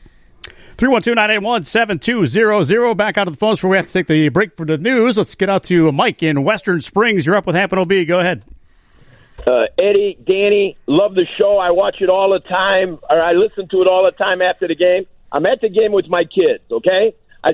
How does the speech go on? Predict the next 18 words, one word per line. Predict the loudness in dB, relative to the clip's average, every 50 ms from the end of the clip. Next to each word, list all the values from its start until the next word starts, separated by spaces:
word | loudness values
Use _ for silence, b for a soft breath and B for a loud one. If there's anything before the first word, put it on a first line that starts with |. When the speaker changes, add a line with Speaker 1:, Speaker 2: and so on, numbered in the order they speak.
| 0 0
Speaker 2:
said, | 0 0
"I'm | 0 -2 -2
not | -2 -2 -2 0 0
gonna | -2 0 0
get | 0 0 0
excited | 0 -4 -2 -4 -2 0 0 0 0 0
no | 0
matter | 0 0 2 2 2 2
what | 2 2 2 2
happens." | 2 2 0 0 -4 -8 -14 -16 _ -20 -20 _ _ _ _ _ _ -4
Two | -2 0 2 2
minutes | 2 2 2 0 0 0
and | 2 2
eighteen | 2 0 0 0 0 0 0 0 0 -2
seconds | -2 0 0 -4 -6 -4 0
left. | 2 2 2 2 -2 _
The | -4 -4
clock | -2 -2 -2 -2 -2 -2 -2